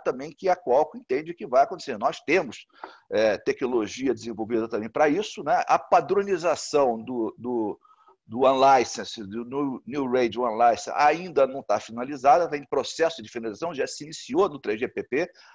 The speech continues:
e, e se, se, o, a expectativa é que seja terminada essa padronização até o ano que vem. E essas duas tecnologias, elas vão conseguir conviver.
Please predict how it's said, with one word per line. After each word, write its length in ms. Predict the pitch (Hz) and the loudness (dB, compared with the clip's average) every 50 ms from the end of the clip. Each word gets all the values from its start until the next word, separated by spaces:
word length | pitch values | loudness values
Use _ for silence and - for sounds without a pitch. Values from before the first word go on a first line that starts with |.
| _ _ - | _ _ -2
e, 140 | 127 139 165 175 170 - | 2 4 4 4 4 2
e 120 | - 143 147 | 0 -2 -2
se, 300 | - - - 165 - - - 120 123 | -2 -2 -4 -4 -4 -4 -8 -8 -8
se, 500 | - - - 147 147 143 135 135 120 - | -8 -4 -2 0 0 2 2 2 0 0
o, 300 | 117 127 127 123 120 110 | 0 0 0 2 2 2
a 60 | 101 | 2
expectativa 640 | - - - 143 - - 120 120 - - 151 156 151 | 0 -2 -8 -8 -4 -4 -4 -4 -4 -4 -4 -2 -4
é 60 | 175 170 | -6 -6
que 120 | 175 170 | -8 -12
seja 460 | - - - 135 139 135 139 151 143 - - - - _ _ _ - | -10 -4 -2 0 0 0 0 -2 -4 -6 -12 -20 -20 _ _ _ -6
terminada 480 | - 147 160 143 143 127 123 127 135 | -4 -4 -4 -4 -2 2 4 4 4
essa 140 | 135 - 151 | 4 0 -4
padronização 760 | 135 - 143 127 131 135 131 139 131 135 120 - - 147 143 | -4 -4 -4 -4 -4 -6 -6 -2 0 0 -2 0 0 -2 -2
até 180 | 143 143 - 151 | -2 -2 -2 -2
o 140 | 143 139 151 | -2 -2 -4
ano 160 | 156 160 156 | -8 -8 -10
que 100 | - 180 | -6 -2
vem. 180 | 147 110 92 - - - - - - _ _ _ | 0 0 0 -2 -6 -20 -20 -20 -20 _ _ _
E 120 | - 214 247 | -2 4 4
essas 380 | 262 - - - 190 135 123 | 4 4 4 2 2 2 0
duas 360 | 131 156 240 262 254 196 139 - | -6 -6 -2 2 4 2 2 2
tecnologias, 720 | - 151 139 - 143 123 120 117 110 101 95 156 196 226 | -2 -4 -4 -4 -6 -6 -4 0 -2 -2 -2 -2 2 4
elas 220 | 202 175 185 185 147 | 4 4 4 2 0
vão 140 | 160 196 196 | -2 -4 -4
conseguir 440 | - 208 202 - - - 151 190 | -2 -4 -4 -4 -6 -12 -12 -10
conviver. 600 | - - 208 202 214 226 220 175 147 151 147 147 | -4 0 0 0 0 -2 -4 0 4 4 4 2